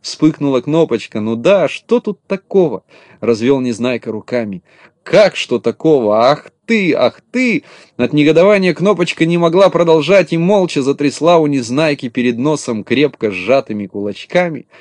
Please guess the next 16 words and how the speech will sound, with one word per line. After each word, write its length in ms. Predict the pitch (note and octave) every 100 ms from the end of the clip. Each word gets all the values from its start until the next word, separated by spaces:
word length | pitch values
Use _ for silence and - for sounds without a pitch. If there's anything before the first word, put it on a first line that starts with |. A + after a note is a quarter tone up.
| - - -
«Между 380 | G#2+ C3+ G#2 C3
нами 340 | D#3+ F3 D#3+
всё 500 | C#3+ - - - G3
теперь 340 | F3 D3+ D3 C#3
кончено, 680 | C3+ B2 G2+ - G2+ F#2+ F2+
всё-всё, 880 | - - - F3+ G3+ - - F3 A#2+ -
так 260 | - F3+ -
и 60 | E3
знай!» 500 | B2 C#3+ C#3 G#2+ - _ _ _ _ _
Она 180 | - C#3
повернулась 720 | C3+ C3 C#3 F3 F#3+ E3+ -
и 40 |
пошла 440 | B2+ B2 - C3 B2+
прочь. 580 | - A2+ G#2+ - - _ _ _ _ _ _ _ -
Потом 280 | G#2+ B2+
остановилась 1080 | A2 - - G#2 G#2+ C#3 G3+ E3 - - _